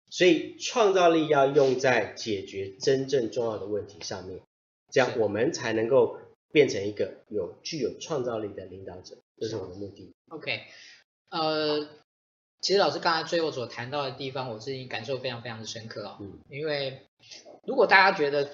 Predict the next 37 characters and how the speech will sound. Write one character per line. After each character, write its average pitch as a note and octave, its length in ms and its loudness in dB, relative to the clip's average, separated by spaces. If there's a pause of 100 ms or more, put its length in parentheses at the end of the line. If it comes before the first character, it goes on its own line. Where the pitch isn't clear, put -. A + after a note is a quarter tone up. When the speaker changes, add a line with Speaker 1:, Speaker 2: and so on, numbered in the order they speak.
(100)
Speaker 2:
小 B2 220 -4
周 F3 80 0
末 G3+ 160 4
在 F3+ 100 6
去 F3+ 460 0
年 B2+ 160 -6
的 B2+ 80 -4
下 C#3 220 6
半 B2 220 -2
年 A2 220 -8
呢， A#2+ 140 -8
其 C3 160 -6
实 C3+ 280 -2
我 C3+ 60 0
们 B2 140 -6
有 B2 80 -4
非 C#3+ 120 -2
常 C3+ 160 -2
多 C#3+ 220 -2
的 C#3 160 0
一 B2+ 60 -6
个 C3 160 -2
突 F3 240 0
破， F3+ 340 8
非 F#3 140 -4
常 D#3+ 240 0
多 F3+ 180 2
的 D#3+ 100 4
一 D#3+ 40 2
些 E3 160 0
进 E3 240 -4
展。 C3 240 -2 (360)
其 D#3+ 160 -4
实 F3+ 60 -4
这 G3 100 2
中 F#3+ 220 -4
间， F#3+ 460 -4